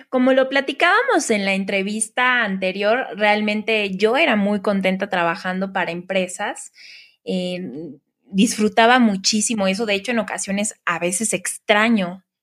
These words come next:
el trabajar para una empresa. Pero principalmente son dos factores los que me llevaron a emprender. El primero fue ayudar,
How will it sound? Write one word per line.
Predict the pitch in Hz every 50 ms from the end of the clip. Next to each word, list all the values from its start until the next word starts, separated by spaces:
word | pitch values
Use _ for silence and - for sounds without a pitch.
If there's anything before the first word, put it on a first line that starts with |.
| _ _
el | - 185 180 185
trabajar | 185 185 185 180 180 - 202 196 196 190
para | 202 196 185 175
una | 180 185 190 190
empresa. | 185 190 190 - 190 190 185 180 - - 208 220 - - _ _ _ _ _ _ _ _ _ _ _ _ _ _ _ _ _ _ - - - - - - _ _ _ _ _
Pero | 233 233 233 220 220 226 220 220 220 220 226 220 220 220 226 208 - - - -
principalmente | 285 285 277 269 302 302 - 349 349 359 359 359 381 381 370 381 392 381
son | 370 - 330 311 302 294 262
dos | 269 302 302 -
factores | - 311 294 - - - 254 247 247 247 254 262 254
los | 233 220 202 190 190
que | - 202
me | 196 185 180
llevaron | 175 190 180 185 180 185 185 185 190 185
a | 170
emprender. | 170 180 185 - 165 160 160 160 - - - - - - - _ _ _ _ _ _ _ _
El | - 220 220 220 220
primero | 240 233 240 247 247 269 277 294 294 311 349 453 554 539 _ _ _ _ _ -
fue | 220 208 208 220 214 -
ayudar, | - 220 196 190 202 196 190 202 202 226